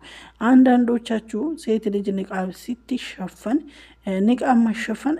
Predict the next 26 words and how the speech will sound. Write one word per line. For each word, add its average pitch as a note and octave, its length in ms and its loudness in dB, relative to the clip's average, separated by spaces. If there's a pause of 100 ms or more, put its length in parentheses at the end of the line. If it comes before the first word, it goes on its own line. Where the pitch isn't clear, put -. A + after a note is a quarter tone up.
(120)
አፍን G3+ 340 -4
መሸፈን F#3+ 500 -6
ይመስላችኋል F3+ 800 -10
መሰለኝ፣ B3+ 500 -6
ብዙ F3+ 200 -6 (120)
ታወራላችሁ F#3 840 -8
ማለት F#3 360 -4
ነው። F#3 140 -14 (400)
ይቅርታ - 440 -8
አድርጉልኝ፣ F3 640 -8
እኔ F#3 200 -8
እናንተን G3 500 -8
ላስከፋ G3+ 460 -6 (100)
ፈልጌ G#3+ 440 -2
አይደለም፣ G3 400 -4
ሰውን G#3+ 280 -4
አላስከፋም፣ G3 800 -8
ግን B3+ 160 0 (440)
ከነገሩ A3 520 2
አንጻር F#3+ 300 -4 (140)
ነው F#3 180 -6
ማለት G3+ 360 -4
ነው። F#3 140 -10 (120)
ግን G#3 240 -2
ደግሞ F#3 340 -6 (1200)
እኛ B3 280 6